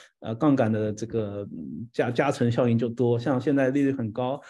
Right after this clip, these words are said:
那你买房可能就不一定很划算，对不对？因为你的成本，加杠杆的成本会很高。但是其实有一个免费的无息贷款，其实就是这个 deferred ta-，呃，deferred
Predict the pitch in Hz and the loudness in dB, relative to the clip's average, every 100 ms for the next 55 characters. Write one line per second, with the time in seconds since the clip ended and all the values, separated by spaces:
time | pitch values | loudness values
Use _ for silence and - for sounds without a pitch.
0 | - - 123 127 117 104 113 117 123 107 | -18 -4 0 0 0 -4 -4 -4 -4 -4
1 | 120 113 - 151 131 151 123 120 120 98 | -4 -6 0 2 4 4 2 0 -4 -6
2 | 92 104 117 110 113 107 101 117 113 107 | -8 -4 -4 -2 -4 -4 -4 -2 -2 -2
3 | 104 104 104 110 127 107 110 - - - | -6 -6 -2 0 0 0 -6 -12 -18 -2
4 | 135 127 131 113 104 104 135 127 117 110 | -2 2 2 0 -2 -6 -6 -4 -4 -4
5 | 104 98 101 - - 160 165 170 170 185 | -6 -8 -10 -10 -2 2 4 6 6 6
6 | 202 196 - - 151 120 127 185 165 147 | 6 6 0 2 6 6 6 8 8 8
7 | 135 127 123 123 147 160 127 127 285 185 | 6 4 0 0 4 4 4 0 0 2
8 | 143 147 175 226 226 139 - 104 110 117 | 0 -2 -4 -2 -2 -2 -6 -8 -8 -8
9 | 127 135 165 160 127 120 120 110 110 127 | -8 -4 -4 -6 -8 -8 -8 -8 -6 -2
10 | 120 120 107 92 120 113 - 147 139 117 | -2 -2 -4 -4 -6 -6 2 2 4 2
11 | 117 | -2